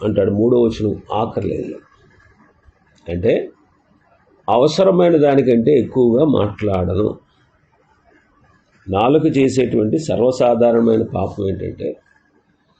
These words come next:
అవసరం లేని మాటలు మాట్లాడడం. యేసుక్రీస్తు ప్రభువారు ఎప్పుడూ కూడా అవసరం లేని మాటలు మాట్లాడలేదు. అనవసరమైనవి మాట్లాడి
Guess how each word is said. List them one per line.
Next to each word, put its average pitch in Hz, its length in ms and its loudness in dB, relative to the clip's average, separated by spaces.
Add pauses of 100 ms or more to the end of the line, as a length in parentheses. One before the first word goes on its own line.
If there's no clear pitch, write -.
(840)
అవసరం 180 500 4
లేని 170 200 6
మాటలు 143 400 4
మాట్లాడడం. 110 640 0 (1900)
యేసుక్రీస్తు 131 680 0
ప్రభువారు 110 520 2
ఎప్పుడూ 151 420 0
కూడా 107 440 0 (120)
అవసరం 113 480 0
లేని 131 180 2
మాటలు 110 440 -2
మాట్లాడలేదు. 95 840 -4 (2500)
అనవసరమైనవి 190 1000 4
మాట్లాడి 151 800 2